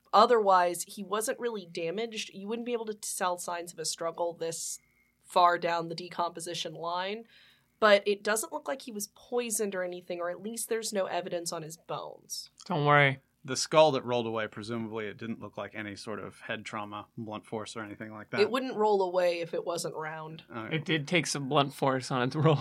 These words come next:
Speaker 3: Yeah.
Speaker 1: <laughs> Yeah, it
Speaker 3: Yeah.
Speaker 1: did, it did crack a little bit like an
Speaker 3: Posthumous
Speaker 1: Easter
Speaker 3: blunt
Speaker 1: egg.
Speaker 3: force
Speaker 2: Yeah,
Speaker 3: trauma.
Speaker 2: once you, once you perfectly identify the cause of death on that,
Speaker 3: Yeah.
Speaker 2: uh, Johannes picks up the skull and he goes, "Oh no, it looks like he was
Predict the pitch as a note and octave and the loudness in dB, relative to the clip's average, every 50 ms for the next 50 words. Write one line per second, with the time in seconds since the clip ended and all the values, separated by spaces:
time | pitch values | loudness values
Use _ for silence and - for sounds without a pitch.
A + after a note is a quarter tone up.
0 | A#2+ A#2 C3 B2+ A#2+ A2+ A2 - C4 - C4 B3 - F#3+ G#3 - A3+ G3+ - - | 2 0 2 2 2 2 4 6 8 10 12 12 12 10 8 8 6 6 6 6
1 | G#3 - A#3+ A#3+ A3 C#4+ C4+ A3+ - - - C4 B3+ B3+ - A#3 G#3+ A3 A3 A3 | 8 8 8 8 8 8 8 6 8 10 12 12 12 12 10 6 6 6 6 12
2 | G#3 G3+ F#3 G#3 G3+ G3 F#3 F#3 F3 F3+ E3+ - - C#3+ F3 F3 E3+ F3+ F3+ F3+ | 12 12 12 12 12 10 8 10 10 10 8 8 6 8 8 10 10 10 8 8
3 | D#3+ D#3 D3 - E3+ F3 F3 C#3+ C3+ F#3 G3+ - - - G#3 G3+ G#3 G3+ G3 G#3 | 6 6 8 10 12 12 12 12 12 12 12 12 10 8 8 8 10 12 10 10
4 | G3 - G3+ G#3 F3 - F#3 E3+ D3+ - C#3+ D#3+ F3+ E3+ D#3 C#3 C#3+ C#3+ C#3+ C#3+ | 10 8 4 4 8 10 8 8 8 6 4 8 10 10 10 10 10 8 8 8
5 | - E3 D#3 C#3 C#3+ C3+ - C#3+ C#3 B2 C3 A#2+ C3 C3+ C3 C3 C#3+ C#3 C3+ C3+ | 10 10 10 10 8 6 6 6 6 6 4 4 6 6 6 6 4 6 8 8
6 | C3+ C3+ - - C3 B2+ A2+ A2 C#3 C#3 C#3 C3+ C#3+ D3 C#3 C#3 C#3 C#3 C#3 - | 6 6 2 -2 0 2 4 8 8 8 8 8 6 4 6 6 6 4 2 0
7 | D3+ C#3+ - C#3+ B2+ - - D3+ C#3+ C#3+ C#3 C3+ - - _ _ _ A3+ A3 A3 | -4 -4 -6 -10 -12 -4 0 2 2 2 2 0 -2 -6 _ _ _ 8 8 8
8 | B3 B3 A#3+ A#3 A#3+ A#3+ A3 A3 A3 G#3+ G#3 G#3 G3 - - G#3+ G3 F#3 - - | 8 4 4 10 12 12 12 12 10 6 4 2 2 4 8 8 8 8 6 2
9 | G3 G3+ G3+ G3+ F#3 D3+ - | 0 6 6 6 6 6 2